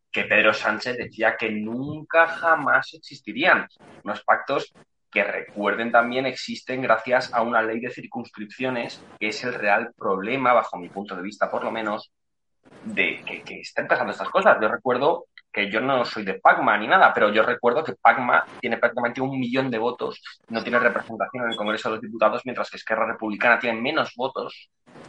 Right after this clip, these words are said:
y sí que está ahí en el Congreso de los Diputados. Entonces, es-, e-, e-, esta ley yo creo que realmente, mm, hay-, deberíamos hacer un,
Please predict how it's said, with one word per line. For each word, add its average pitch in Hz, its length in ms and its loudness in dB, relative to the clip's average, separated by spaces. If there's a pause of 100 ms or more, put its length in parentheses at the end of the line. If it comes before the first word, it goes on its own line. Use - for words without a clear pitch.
(140)
y 202 120 -8
sí - 240 -8
que 98 100 -8
está 101 200 0
ahí 101 80 0
en 98 60 -4
el 101 80 -4
Congreso 98 280 -6
de 92 60 -4
los 90 60 -12
Diputados. 113 340 0
Entonces, 113 380 -6 (800)
es-, - 240 -4
e-, 143 140 -2
e-, - 160 -4
esta 160 300 4
ley 151 160 4
yo 151 100 2
creo 156 140 4
que 156 80 2
realmente, 139 640 2
mm, 104 180 -8 (100)
hay-, 107 140 4 (120)
deberíamos 98 460 0
hacer - 200 -10 (100)
un, 123 400 -6